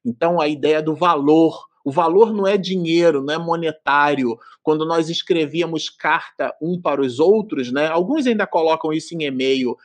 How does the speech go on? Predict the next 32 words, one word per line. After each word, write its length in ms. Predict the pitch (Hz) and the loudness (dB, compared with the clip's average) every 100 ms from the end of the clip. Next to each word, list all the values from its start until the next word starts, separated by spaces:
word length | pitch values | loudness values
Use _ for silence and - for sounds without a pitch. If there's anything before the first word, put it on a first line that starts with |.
| _ _ | _ _
"Caro, 840 | - 220 247 233 214 185 151 139 135 _ _ | 0 2 2 0 2 4 4 0 -6 _ _
cara 400 | - 277 277 247 | 0 0 0 -2
Regina, 920 | 190 185 175 131 135 156 151 135 117 113 - _ | -2 -2 -2 -4 -6 -4 -4 -4 -4 -8 -16 _
caro 340 | - 277 262 233 | -2 0 2 0
Marcelo, 1000 | 185 - - - 151 151 143 131 120 113 - _ _ | 0 -6 -12 -4 0 2 0 0 -2 -4 -10 _ _
cara 320 | 233 233 220 | -2 0 0
Deise", 640 | 185 151 185 196 196 165 147 | -2 2 4 4 2 -2 -4
esse 220 | 147 180 | -2 -6
caro 520 | - 196 196 226 226 | -4 -2 0 0 0
é 60 | 202 | 0
no 120 | 208 | -2
sentido 520 | 208 202 180 202 190 | -2 -4 -2 -4 -6
de 140 | 175 | -6
estimado, 920 | 196 - - 196 156 151 156 139 120 117 | -8 -8 -4 -2 0 2 2 -2 -2 -2
é 80 | |
o 140 | 131 143 | 0 -2
valor, 600 | 147 170 143 170 185 - | -2 -2 2 2 0 -2
é 120 | 175 175 | -2 0
a 120 | 175 | 0
estima. 1200 | 220 208 - - - - 226 214 156 120 107 - - - - | -2 -4 -10 -12 -8 -4 -2 -2 -2 -2 -4 -10 -20 -14 -6
Então, 300 | 151 226 240 | 0 2 2
quando 460 | 226 247 302 311 247 | 2 2 2 4 2
alguma 360 | 196 202 185 | 2 -2 -4
coisa 360 | - 180 175 165 | 0 0 2 -2
é 100 | 156 _ | -8 _
cara 540 | 170 165 190 196 160 127 | -2 0 0 0 -4 -4
pra 180 | 139 | -6
você, 440 | 127 123 120 185 208 | -4 -6 -2 0 2
ou 160 | 170 | 0
seja, 240 | 147 131 143 | -2 -6 -4
você 300 | 139 139 156 | -4 -4 -4
estima, 1200 | 156 - - - - - 240 247 170 123 110 | -6 -6 -8 -8 -6 -2 0 0 2 0 -2